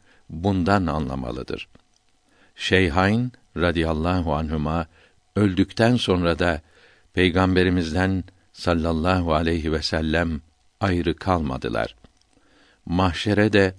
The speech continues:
onlarla beraber kalkıp gideceğini haber vermiştir. O halde efdaliyet, üstünlük, ona daha yakınlık demek olup, bu da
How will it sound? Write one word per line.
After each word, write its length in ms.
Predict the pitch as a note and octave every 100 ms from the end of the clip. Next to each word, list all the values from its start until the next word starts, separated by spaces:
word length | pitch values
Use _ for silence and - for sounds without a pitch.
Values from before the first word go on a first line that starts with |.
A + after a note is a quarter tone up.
| _ _ -
onlarla 560 | G2+ F2+ E2+ G2 F#2+ E2
beraber 500 | E2 D#2+ E2 E2+ F2+
kalkıp 500 | - E2 - - -
gideceğini 540 | F2 E2 D#2 D#2+ D#2
haber 420 | D2+ C#2 C2+ B1+
vermiştir. 640 | B1+ B1 A#1+ - - - - _ _ _ _ _ _ _ _ _
O 180 | E3+ E3
halde 500 | A#2+ F2 F2 F2 F2+ _ _ _ _ _ _ _ -
efdaliyet, 800 | G#2 - G2+ F2+ F#2 F2 F#2 F#2 - _ -
üstünlük, 680 | G2 - G#2+ F#2+ G2 G#2+ _ _ _ _ _ _ -
ona 300 | A2 A#2 F#2+
daha 200 | F#2 B2
yakınlık 600 | B2 F#2 G2+ F#2+ E2 -
demek 320 | E2 E2 -
olup, 260 | F#2+ G#2 - _ _ _ -
bu 200 | F2+ G#2+
da 240 | G2 G2